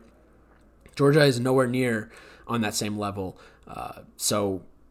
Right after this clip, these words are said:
I think, uh, Michigan has a chance in this game, and I, I'm really excited for it. It's on New Year's Eve, like, six thirty Central, seven thirty Eastern.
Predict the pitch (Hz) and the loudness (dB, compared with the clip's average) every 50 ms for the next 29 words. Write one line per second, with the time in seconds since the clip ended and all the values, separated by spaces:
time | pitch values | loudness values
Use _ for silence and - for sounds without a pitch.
0 | _ _ - 117 - 185 - - - 131 135 135 135 143 - - 180 180 165 160 | _ _ -6 -4 -4 -4 -4 -6 -10 -12 -6 -4 -4 -2 0 0 0 2 2 2
1 | 156 143 120 - 123 113 104 - 101 95 90 - - 98 92 92 95 95 95 - | 2 0 -2 -2 -4 -4 -6 -6 -10 -12 -10 -10 -10 -10 -10 -8 -10 -10 -10 -10
2 | 104 110 110 113 120 120 120 127 131 135 131 123 127 - 131 120 117 123 117 - | -10 -8 -4 -2 -2 0 2 4 4 4 4 2 0 0 0 0 0 -2 -4 -4
3 | 135 123 123 117 104 - 117 113 120 117 113 117 117 113 110 104 107 110 113 113 | -2 -2 -2 -2 -2 -2 -2 -2 0 0 0 2 2 0 0 -2 -2 -2 -2 -2
4 | 110 104 104 98 95 - - - - 123 - - - 120 113 113 110 107 - - | -2 -2 -6 -8 -12 -12 -10 -8 -6 -6 -6 -6 -4 -4 -4 -2 -4 -4 -4 -6
5 | 107 104 101 - 110 107 - - 110 107 107 101 107 104 104 104 101 104 107 104 | -6 -8 -8 -6 -6 -6 -6 -6 -6 -6 -6 -6 -6 -6 -6 -6 -6 -6 -8 -8
6 | - - 104 101 104 101 | -8 -8 -8 -8 -8 -8